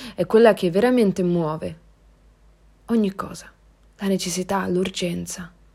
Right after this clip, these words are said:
e quindi si collega all'amore. Ho capito anche un'altra cosa. Si dice che l'amore, quando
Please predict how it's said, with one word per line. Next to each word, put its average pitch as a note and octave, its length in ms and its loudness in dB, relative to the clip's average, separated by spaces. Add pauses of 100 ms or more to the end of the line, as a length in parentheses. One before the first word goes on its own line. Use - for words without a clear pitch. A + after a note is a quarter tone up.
(1000)
e - 100 -20
quindi G3 220 0
si F#3 140 -4
collega E3+ 600 0
all'amore. F#3+ 640 -2 (1700)
Ho G3 80 -8
capito A3+ 300 4
anche B3+ 200 0
un'altra F#3+ 320 0
cosa. F3 320 -8 (640)
Si - 200 -10
dice G3+ 320 -2
che D#3+ 100 -2
l'amore, F#3 1400 -4
quando E3 920 -6